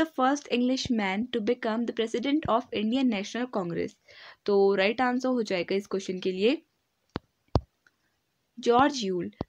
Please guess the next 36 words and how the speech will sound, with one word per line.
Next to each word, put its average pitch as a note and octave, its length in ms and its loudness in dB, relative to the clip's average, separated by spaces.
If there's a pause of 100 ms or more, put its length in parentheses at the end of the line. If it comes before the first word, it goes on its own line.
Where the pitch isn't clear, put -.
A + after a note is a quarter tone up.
So G#3+ 80 -4
George G#3+ 440 0
Yule, B3 320 -2 (280)
he G#3+ 100 -4
was G#3 140 -2
the G#3+ 100 -6
first A#3+ 520 -4
English B3+ 360 0
president G3 480 -2
of F#3+ 240 -2 (100)
Eng-, F#3+ 340 -8 (440)
Eng-, G3 220 -4
Indian A3+ 320 0
National A3 300 -2
Congress, G3 540 -2
which A3+ 160 -6
was G#3 140 -2
founded F#3+ 440 -2
on D4+ 80 0
twenty-eighth G3+ 600 -2
of B3 60 -10
December F#3+ 580 -2 (880)
eighteen C4+ 340 2
hundred A3 340 0
eighty-five। F#3+ 640 -2 (1600)
So - 160 -6
you G#3 80 -2
have F#3 160 -6
to G3 80 -4
remember F#3+ 380 -4
this, C4 240 0
and G#3+ 180 -2
the G#3+ 60 -2
first B3 360 -2
president B3+ 420 -2 (120)
of A#3+ 120 -4